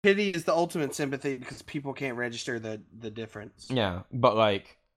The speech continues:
Speaker 2: it's just an issue we've had with, like, the rise of the anti-hero
Speaker 1: It
Speaker 2: with,
Speaker 1: is.
Speaker 2: like, shows like The Sopranos and Breaking Bad and this and that and the other, and
Speaker 1: Yeah.
Speaker 2: and, uh, Tyler Durden, and, like, there's a reason why
Speaker 1: <laughs>
Speaker 2: the same people that love Tyler Durden are the people that love Walter White. Like,
Speaker 1: Oh, yeah.
Speaker 2: that, again,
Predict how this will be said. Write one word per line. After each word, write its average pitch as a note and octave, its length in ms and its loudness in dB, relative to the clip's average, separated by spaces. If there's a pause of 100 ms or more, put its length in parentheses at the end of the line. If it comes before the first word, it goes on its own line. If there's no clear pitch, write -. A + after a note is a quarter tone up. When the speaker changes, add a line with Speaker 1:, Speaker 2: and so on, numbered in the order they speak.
(380)
Speaker 2:
it's D#3 180 4
just F3+ 180 -2
an D3+ 100 -2
issue C3+ 300 0
we've A2+ 180 0
had G#2+ 240 4
with, G#2 120 -2
like, G#2+ 160 0
the A2+ 100 0
rise F#2+ 340 2
of F2+ 100 -4
the F#2 100 -2
anti-hero G#2 880 -2
Speaker 1:
It - 60 -2
Speaker 2:
with, C3 100 0
Speaker 1:
is. G#2+ 40 -6
Speaker 2:
like, G#2+ 240 0
shows G#2 220 -2
like G#2 120 -4
The G#2+ 80 -4
Sopranos F#2 680 0
and F#2+ 240 0
Breaking F#2 380 0
Bad F2+ 400 0
and F#2+ 140 0
this F2+ 160 0
and F#2 120 2
that F#2 80 2
and G2 100 0
the F#2 100 4
other, F#2+ 280 2
and A#2+ 180 0
Speaker 1:
Yeah. G#2 100 -8 (760)
Speaker 2:
and, C#3 400 8
uh, C3+ 500 -10
Tyler B2+ 320 4
Durden, G2+ 720 0
and, A#2 200 0
like, C3+ 200 8
there's E3+ 220 2
a E3+ 60 2
reason F3 280 0
why E3+ 160 6
Speaker 1:
<laughs> - 0 -
Speaker 2:
the C#3 100 -4
same D3 200 -2
people C#3+ 220 -2
that C3+ 120 -2
love B2+ 320 2
Tyler D3 220 0
Durden C#3+ 340 0
are A#2+ 60 -6
the A#2 60 -8
people A#2+ 180 -4
that A2 120 -2
love G#2+ 280 2
Walter A#2 260 -2
White. A#2+ 400 2
Like, A2+ 160 2
Speaker 1:
Oh, C#3 80 6
yeah. C3+ 80 2
Speaker 2:
that, A#2+ 140 2
again, C3 320 0